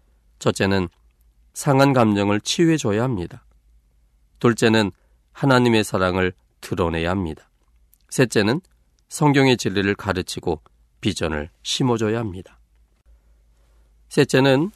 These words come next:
현대사회는 시도 때도 없는 사회입니다. 현대사회는 시도 때도 없는 사회입니다. 본문 삼십이 절입니다.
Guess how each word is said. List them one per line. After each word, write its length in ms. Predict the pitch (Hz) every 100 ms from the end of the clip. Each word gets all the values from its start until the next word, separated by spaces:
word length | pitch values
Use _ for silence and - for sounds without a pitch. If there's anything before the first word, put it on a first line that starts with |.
| _
현대사회는 1080 | - 180 175 175 160 156 143 135 139 131 85 -
시도 400 | - - 185 185
때도 380 | 175 - 160 147
없는 240 | 135 123 123
사회입니다. 640 | 135 135 131 92 76 - _ _ _ _ _ _ _ -
현대사회는 720 | 131 123 113 110 98 117 196 _ _ -
시도 360 | - 170 175
때도 320 | 165 151 135
없는 220 | 120 117 120
사회입니다. 600 | 147 143 107 80 - 120 _ _ _ _ _ _
본문 240 | 101 92
삼십이 520 | 90 151 156 - 135 120
절입니다. 520 | 143 139 92 76 -